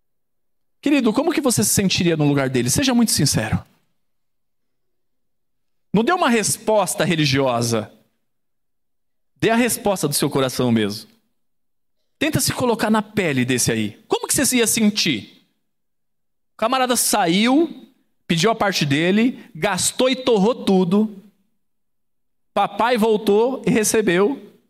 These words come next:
e falou, "Vem, eu te recebo." Queridos, era necessário, além do perdão e da reconciliação, que eu já disse anteriormente,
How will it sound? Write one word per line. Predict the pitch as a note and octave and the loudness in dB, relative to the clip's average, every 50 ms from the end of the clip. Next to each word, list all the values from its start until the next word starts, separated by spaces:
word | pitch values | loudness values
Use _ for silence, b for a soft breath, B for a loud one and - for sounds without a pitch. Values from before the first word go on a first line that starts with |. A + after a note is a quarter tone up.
| _ _ - | _ _ -4
e | G#3 | -2
falou, | G3+ G#3+ G#3+ F#3+ F3+ F3 A#2 - - - | 0 0 0 0 0 0 -2 -6 -12 -8
"Vem, | - C#3 G3 B3 C#4 B3+ G#3 - - - - - _ _ _ _ _ _ _ _ _ _ _ _ _ _ _ _ _ _ _ _ _ _ _ _ _ _ _ _ _ _ _ _ _ _ _ _ _ _ _ _ _ _ _ _ _ - | -4 -2 0 2 0 0 -2 -4 -8 -12 -18 -20 _ _ _ _ _ _ _ _ _ _ _ _ _ _ _ _ _ _ _ _ _ _ _ _ _ _ _ _ _ _ _ _ _ _ _ _ _ _ _ _ _ _ _ _ _ -6
eu | B2 B2+ | -4 0
te | - A3 | 0 2
recebo." | A3+ B3 A3 A#3+ B3 B3 A#3+ A3+ E3 A#2+ - - - - - _ _ _ _ _ _ _ _ _ _ _ _ _ _ _ _ _ _ _ _ _ _ _ _ _ _ _ _ _ _ _ _ _ _ _ _ _ _ _ _ _ _ _ _ _ _ _ _ _ _ _ _ _ _ _ _ _ _ _ _ _ _ _ _ _ | 0 2 2 2 2 2 2 0 -2 -6 -6 -10 -20 -20 -20 _ _ _ _ _ _ _ _ _ _ _ _ _ _ _ _ _ _ _ _ _ _ _ _ _ _ _ _ _ _ _ _ _ _ _ _ _ _ _ _ _ _ _ _ _ _ _ _ _ _ _ _ _ _ _ _ _ _ _ _ _ _ _ _ _
Queridos, | - - G3+ G#3 A3+ A3 F#3+ F#3+ D#3 D3+ | -4 -2 0 2 2 2 2 2 2 2
era | F#3+ G3 G#3 | 2 2 2
necessário, | G3 G3+ G3 - - F#3+ E3+ - G#3 G3 G3 G3 | 2 2 0 0 0 -2 -2 0 0 0 2 2
além | F3 D#3+ F#3+ A3+ A#3+ | 0 0 0 2 2
do | G#3 G#3 | 0 0
perdão | G3+ - G3 F3+ D3+ C#3 C3+ D3+ F3 F3+ | 0 0 -2 -2 0 0 0 0 2 2
e | E3+ D#3+ | 2 2
da | E3 | 2
reconciliação, | D3 E3 D#3 D#3 D#3+ D3+ C#3 - - B2+ A#2+ A#2+ - - - D3+ F3 G3 F3+ C3 - - - - | 2 0 0 0 -2 -2 0 0 0 0 0 0 0 -2 0 0 0 0 0 -2 -4 -6 -8 -6
que | - C3 | -4 -2
eu | B2 | 0
já | C#3+ C#3+ | 0 -2
disse | C3 C3 D3 D3 - C#3 | 0 0 -2 -2 -2 -2
anteriormente, | C3 B2+ C3 B2 A#2+ A#2 A#2 C#3 E3+ F#3+ E3+ D#3+ - - - - - - _ | -2 -2 0 0 0 2 2 2 2 2 0 0 -2 -2 -4 -4 -6 -10 _